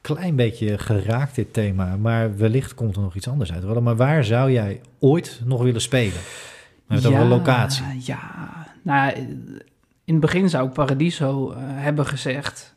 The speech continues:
Speaker 2: En nog steeds, ik wil altijd in Paradiso spelen.
Speaker 1: Ja.
Speaker 2: Eh, dat blijft mijn favoriete zaal. Eh,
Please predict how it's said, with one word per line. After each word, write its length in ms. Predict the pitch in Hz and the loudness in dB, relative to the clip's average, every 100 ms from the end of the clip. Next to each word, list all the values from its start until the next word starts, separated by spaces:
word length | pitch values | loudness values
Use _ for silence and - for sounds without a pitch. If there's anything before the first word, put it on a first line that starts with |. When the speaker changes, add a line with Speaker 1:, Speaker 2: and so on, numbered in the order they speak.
| _ | _
Speaker 2:
En 140 | 160 | 2
nog 160 | 165 156 | 2 2
steeds, 380 | - 139 131 - | 0 0 0 -4
ik 180 | 147 | -4
wil 140 | 156 143 | 0 2
altijd 320 | 165 170 156 | 2 2 0
in 100 | 156 | 0
Paradiso 460 | 156 147 143 143 139 | 0 0 0 -2 -4
spelen. 540 | - 139 131 131 135 | -4 -4 -2 -4 -4
Speaker 1:
Ja. 400 | 147 139 135 135 | -2 -2 0 -2
Speaker 2:
Eh, 60 | 135 | -2
dat 200 | 143 135 | -4 -2
blijft 540 | 139 147 165 160 - | 0 2 2 0 -4
mijn 400 | 147 139 139 139 | -2 2 2 0
favoriete 540 | 131 143 139 143 131 139 | -2 -4 -2 -4 -6 -6
zaal. 440 | 139 131 131 135 - - - - | -4 -2 -2 -4 -6 -18 -20 -20
Eh, 100 | - | -14